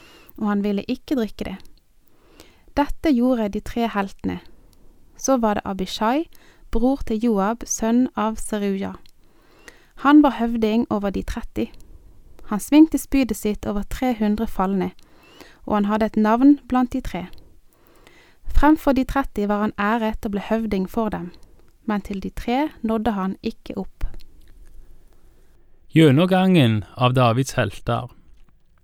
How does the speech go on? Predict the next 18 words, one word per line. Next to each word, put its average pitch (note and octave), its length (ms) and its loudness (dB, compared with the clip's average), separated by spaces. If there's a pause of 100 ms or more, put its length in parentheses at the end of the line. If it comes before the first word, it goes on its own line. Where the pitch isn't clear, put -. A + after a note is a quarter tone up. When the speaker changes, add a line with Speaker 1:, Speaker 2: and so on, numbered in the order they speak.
(200)
Speaker 2:
er B2 140 2
både B2 320 4
en D3 80 6
gjennomgang C3 640 4
av A#2 240 0
navn B2+ 480 2
på A#2+ 160 0
menn C3 440 -2
som A#2 280 -2
var A2+ 420 2 (920)
med A2+ 440 2
David, A2+ 640 -2 (300)
men B2 140 4
det C#3 120 8
er A#2+ 100 2
også D#3+ 320 2
en C3+ 80 2
repetisjon B2+ 800 -2